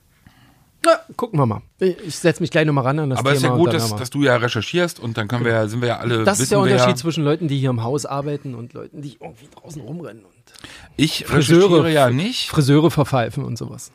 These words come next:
Speaker 1: Naja.
Speaker 2: Ich hab überhaupt niemanden verpfiffen.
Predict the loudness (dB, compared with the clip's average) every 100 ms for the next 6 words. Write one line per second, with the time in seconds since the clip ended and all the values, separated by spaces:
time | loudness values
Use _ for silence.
0 | -16 -14 -14 -18 _ _ _ _ _ -8
1 | -8 -4 -4 -4 0 0 0 -2 -8 -10
2 | -8 -10